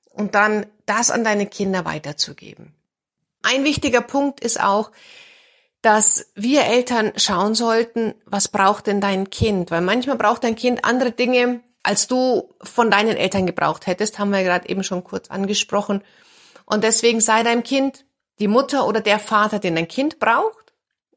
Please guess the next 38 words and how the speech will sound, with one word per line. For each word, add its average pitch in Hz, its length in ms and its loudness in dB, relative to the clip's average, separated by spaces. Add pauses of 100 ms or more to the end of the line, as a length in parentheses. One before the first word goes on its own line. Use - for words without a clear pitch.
(100)
und 214 160 -2
nicht 262 260 -4
den, 240 140 2
den 220 100 0
du 220 80 -2
dir 202 120 -2
gewünscht 208 360 -4
hättest, 262 340 -4
weil 214 200 4
wenn 220 160 0
du 226 80 0
immer 262 180 2
dir 247 140 2
überlegst, 247 400 0 (280)
„Ah, 226 220 -2
was 202 160 -2
hätte 226 220 -2
ich 285 200 0
mir 247 120 0
gewünscht, 220 500 0
dass 208 140 -2
meine 185 240 -2
Mutter 226 340 -4
ist 220 240 -2
oder 196 160 -2
mein 175 180 -2
Vater 214 480 -2
ist“, 202 300 -2 (500)
dann 196 180 0
bist 254 300 -2
du 269 60 -2
immer 262 520 -2
auch 196 120 -2
so - 140 -2
ein 214 120 -4
bisschen 233 380 -2
im 214 240 -2
Mangeldenken, 214 880 -2